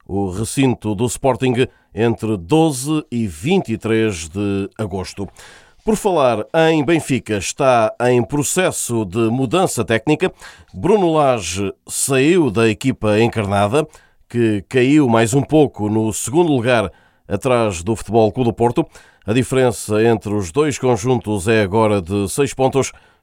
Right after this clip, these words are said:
com os azuis e brancos mais perto do título nacional. Vários nomes já foram falados para o Benfica, desde logo Jorge Jesus e, uma vez mais, o técnico português é o preferido do presidente Luís Filipe Vieira,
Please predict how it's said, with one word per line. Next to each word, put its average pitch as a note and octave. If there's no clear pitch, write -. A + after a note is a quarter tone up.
com A#2+
os F#2
azuis A2
e A#2
brancos A2+
mais A#2
perto G#2
do G2
título G#2+
nacional. G2+
Vários A#2+
nomes A2+
já A2+
foram A2+
falados G#2
para G#2
o F#2+
Benfica, D#3+
desde C#3+
logo G#2+
Jorge A#2+
Jesus C3
e, G2+
uma G#2
vez G2
mais, B2
o F2+
técnico G#2+
português G2+
é G#2+
o G#2
preferido C3
do G#2+
presidente A2
Luís G#2+
Filipe B2
Vieira, A2